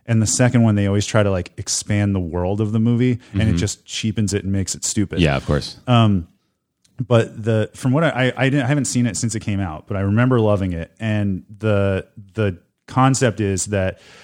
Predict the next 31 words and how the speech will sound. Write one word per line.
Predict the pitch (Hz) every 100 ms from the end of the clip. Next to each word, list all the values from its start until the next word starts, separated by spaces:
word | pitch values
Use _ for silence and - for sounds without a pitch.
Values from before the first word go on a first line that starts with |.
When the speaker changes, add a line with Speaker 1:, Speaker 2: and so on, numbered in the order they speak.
| -
Speaker 1:
another | - 107 104 104 120
group | 113 127 131
of |
student | - - 123 123
filmmakers | 131 107 98 87 95 90
goes | 95 104 104
into | 113 113
the | 117
woods | 107 127 87 87 98 -
to | - 107 98
make | 95 98 101 104 - _ _
a | 107
movie | 104 110 104 104 101
about | 107 82 - 95 95 92 - _ _ _ _ _
Speaker 2:
Right. | 90 71 110
Speaker 1:
the |
original | 110 110 101 107 104
Blair | 95 104 98
Witch | 98 101 -
Project. | 85 78 78 90 -
Speaker 2:
Sure. | - 80 64 - _
Speaker 1:
And | 120 113 107 95
one | 104 113 123
of | 117 101
the, | 104 104 101 95 92 _ _
one | 104 110 117
of | 117
the | 107
students | - 113 113 104 95 -
is | 110 104 95 90 - _ _ _ _ _ _ _ _
the, | - 104 92